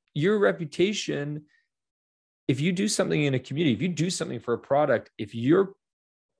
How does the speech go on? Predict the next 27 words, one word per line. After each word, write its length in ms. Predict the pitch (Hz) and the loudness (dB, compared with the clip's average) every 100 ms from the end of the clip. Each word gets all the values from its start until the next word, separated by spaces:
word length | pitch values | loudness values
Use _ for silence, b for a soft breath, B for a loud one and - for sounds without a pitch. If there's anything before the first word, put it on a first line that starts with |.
| _ - - | _ -20 -6
part 320 | - 165 156 | 2 4 4
of 160 | 104 | 2
giving 360 | 113 160 151 139 | 2 2 2 -2
feedback, 600 | - 185 190 139 117 117 b b | -4 -4 0 0 0 -4 b b
then 100 | 190 | -4
you 80 | 220 | 0
should 160 | 233 214 | 0 2
get 100 | 214 | 0
a 60 | |
badge 440 | 196 143 214 196 - | 0 -2 -4 -6 -6
for 160 | - | -2
that, 260 | 120 95 - - | 0 -2 -4 -6
right? 300 | 113 147 151 B _ | -2 -2 -4 B _
It, 340 | 139 - - | -6 -6 -12
poap 600 | - - 208 196 135 123 - | -10 0 4 4 2 -2 -4
is 160 | 131 117 | -6 -4
the 60 | |
best 280 | 117 127 131 | 0 0 0
example 460 | 117 120 147 139 113 | -6 -4 -2 -2 -4
of 80 | |
this, 300 | 98 98 - b b _ | -4 -6 -6 b b _
although 360 | 117 117 117 113 | 0 4 4 4
poap 520 | - 135 139 117 - | 2 2 4 2 0
is 300 | - 110 95 | -4 -6 -6
proof 340 | - - 131 104 | -12 -2 -2 -2
of 120 | 104 | -6
attendance, 640 | 104 - 202 233 - - | -8 -2 -2 0 -2 -4